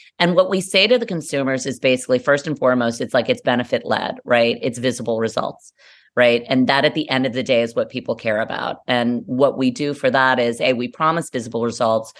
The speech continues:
We do clinicals on every single product that we create and launch. Um, it goes through very, very serious clinicals. And we do that for a reason. It's self-serving, right? We know we wanna put this money into this product. We know, we need to know that it works.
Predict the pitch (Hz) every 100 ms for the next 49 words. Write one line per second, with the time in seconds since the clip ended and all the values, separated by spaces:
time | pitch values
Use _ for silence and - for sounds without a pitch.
0 | - - 147 151 151 - - 143 131 -
1 | 156 151 147 123 120 - 131 - 156 156
2 | 165 156 156 147 143 123 131 - 127 127
3 | 127 123 - - 131 135 - 123 120 117
4 | 180 233 - - - - - 131 127 127
5 | 151 131 127 - 127 123 151 147 143 135
6 | 127 - 127 120 120 - 117 117 113 117
7 | 127 - 131 123 120 123 - - _ 208
8 | 190 226 254 269 196 139 156 143 120 117
9 | 151 147 - 131 135 117 120 123 127 139
10 | 143 131 147 139 139 120 160 - 135 135
11 | 123 139 143 120 120 127 120 120 - 135
12 | 131 - 127 127 127 139 139 139 156 156
13 | 156 139 120 117 107 156 175 127 120